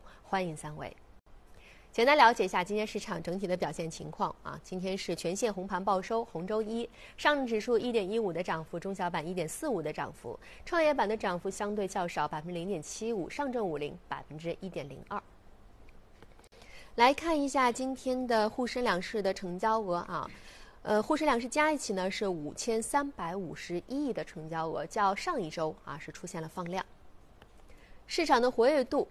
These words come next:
今天自然涨停有六十九家，跌停只有一家。S 系个股方面呢，四只涨停，三只跌停。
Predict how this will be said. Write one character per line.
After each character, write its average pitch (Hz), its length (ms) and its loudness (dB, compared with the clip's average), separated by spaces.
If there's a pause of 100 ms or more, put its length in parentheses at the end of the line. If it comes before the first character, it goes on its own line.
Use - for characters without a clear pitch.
(340)
今 311 160 2
天 320 140 4
自 - 100 0
然 277 220 8
涨 226 180 6
停 208 140 0
有 226 80 4
六 277 220 8
十 220 120 -4
九 160 160 -2
家， 190 320 -2 (140)
跌 269 180 4
停 147 320 -6
只 - 120 -8
有 165 160 -4
一 226 100 -2
家。 - 260 -6 (1700)
S 277 240 10
系 285 100 0
个 262 140 6
股 220 180 2
方 233 160 0
面 233 180 2
呢， 196 140 4
四 233 160 0
只 220 140 -4
涨 170 240 2
停， 170 260 -6
三 - 260 -4
只 170 120 -4
跌 165 180 -6
停。 - 240 -14